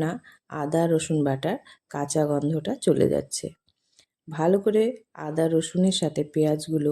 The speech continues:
ভেজে নিয়ে তারপর আমরা এতে দিয়ে দেব আমরা যে টুকরো করে আলুগুলো কেটে রেখেছিলাম সেই আলুগুলো। আলুগুলো দিয়ে আলুগুলিকেও ভালো করে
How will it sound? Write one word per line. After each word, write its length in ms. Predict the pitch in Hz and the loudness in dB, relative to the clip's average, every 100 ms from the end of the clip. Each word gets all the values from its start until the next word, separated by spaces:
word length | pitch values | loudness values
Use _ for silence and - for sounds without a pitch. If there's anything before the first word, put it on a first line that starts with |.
| 151 | 2
ভেজে 280 | 175 139 156 | 4 6 4
নিয়ে 260 | 156 143 165 - - - - _ | 4 4 0 -4 -16 -20 -20 _
তারপর 420 | 160 147 151 185 185 | -6 -4 -2 0 2
আমরা 300 | 151 143 196 - 285 | 0 -2 -4 -8 -4
এতে 280 | 160 160 151 | -4 -2 -2
দিয়ে 260 | 151 147 | 0 0
দেব 180 | 143 151 233 - | 0 -2 -4 -6
আমরা 320 | 151 147 147 143 | -6 -2 0 0
যে 180 | 147 196 - | -2 -6 -6
টুকরো 280 | - - 175 165 | -8 -4 0 4
করে 160 | 156 147 | 4 4
আলুগুলো 460 | 139 143 147 143 143 | 2 0 0 0 0
কেটে 280 | 143 143 143 | -2 0 2
রেখেছিলাম 560 | 139 139 139 156 202 302 _ _ _ _ | 2 0 -2 0 0 -2 _ _ _ _
সেই 240 | - 170 254 - - | -4 -2 -2 -6 -12
আলুগুলো। 560 | 139 139 135 135 - - - _ _ - - - - - | -4 0 0 -2 -6 -8 -12 _ _ -20 -20 -18 -18 -8
আলুগুলো 300 | 220 240 247 | 0 4 4
দিয়ে 320 | 208 208 175 175 233 - | 6 6 6 4 -2 -2
আলুগুলিকেও 800 | 180 175 190 190 196 196 160 170 269 - - | 4 6 8 6 4 4 4 2 2 -6 2
ভালো 220 | 190 170 | 6 6
করে 260 | 170 165 202 | 4 2 2